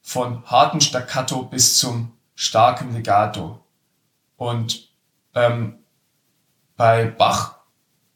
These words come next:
ähm, und seinen, ähm, Barockkollegen gab's ja, wie erwähnt, nur das Cembalo. Und das Cembalo, da ist es eins der wichtigsten Ausdrucksmittel, weil du hast ja keine Dynamik,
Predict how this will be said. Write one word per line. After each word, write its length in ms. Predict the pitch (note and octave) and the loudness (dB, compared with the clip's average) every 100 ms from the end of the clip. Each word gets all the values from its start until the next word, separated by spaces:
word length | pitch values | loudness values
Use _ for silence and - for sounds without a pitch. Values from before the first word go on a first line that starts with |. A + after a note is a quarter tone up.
| _ - - _ - | _ -20 -20 _ -6
ähm, 460 | B2 A#2+ A#2+ A#2 - | -4 -2 -2 -4 -4
und 220 | C3 B2 | -4 -2
seinen, 640 | A2+ A2+ A2+ A2+ A#2 D3+ C3+ | 0 2 2 -2 -4 -6 -6
ähm, 280 | A#2+ A2+ A2+ _ _ | -2 -4 -6 _ _
Barockkollegen 800 | G2 C3+ D3+ - D3+ D3 D3 C#3+ | -4 -2 -2 -2 0 2 2 2
gab's 300 | B2+ B2+ - | 4 4 4
ja, 300 | D3+ D3+ D3+ | 4 2 0
wie 100 | C3+ | -4
erwähnt, 240 | B2+ B2+ B2+ | -4 -4 -4
nur 100 | B2 | -4
das 140 | A2+ | -4
Cembalo. 560 | - D3+ F#3+ F3 E3+ - - _ _ _ | -2 0 2 2 0 -4 -18 _ _ _
Und 140 | - A#2+ | -10 -4
das 100 | A#2+ | 0
Cembalo, 800 | - D3+ D3 C#3 C3+ - - _ _ _ _ _ | 2 4 2 2 -2 -4 -14 _ _ _ _ _
da 220 | - A#2+ D3 | 4 6 6
ist 160 | C#3 | 2
es 180 | C3 B2+ | 0 -2
eins 300 | A#2+ B2+ A#2+ | -4 -4 -4
der 400 | A#2+ A2+ G#2+ - | -2 -2 -2 -6
wichtigsten 420 | - C#3 D3+ - - | -6 -4 -2 -2 0
Ausdrucksmittel, 680 | A2 A#2 A2+ - G#2+ - | -2 -2 -4 -6 -8 -8
weil 100 | - | -8
du 100 | G#2 | -2
hast 180 | B2 E3+ | 2 2
ja 60 | G3+ | 2
keine 160 | F#3+ | 0
Dynamik, 560 | E3 C#3+ C3+ C#3 C#3 - | 0 4 4 4 0 -4